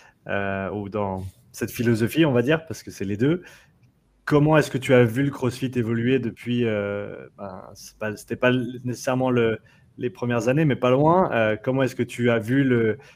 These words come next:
CrossFit évoluer entre, on va dire, deux mille onze et, et deux mille vingt-deux, pour faire, euh, pour faire simple ? Quelle est ta vision sur le, et, et, et, et peut-être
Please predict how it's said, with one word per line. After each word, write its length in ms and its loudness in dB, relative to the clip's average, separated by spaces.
CrossFit 400 -4
évoluer 420 4
entre, 560 2
on 60 -10
va 100 -6
dire, 220 0
deux 100 -8
mille 160 -4
onze 260 0
et, 260 -2
et 100 0
deux 160 0
mille 200 0
vingt-deux, 340 2
pour 160 -14
faire, 200 -2
euh, 300 -2
pour 140 -4
faire 200 -6
simple ? 260 -4
Quelle 100 -2
est 100 -2
ta 80 4
vision 360 -2
sur 240 -2
le, 340 0
et, 80 8
et, 320 2
et, 40 -2
et 40 0
peut-être 480 0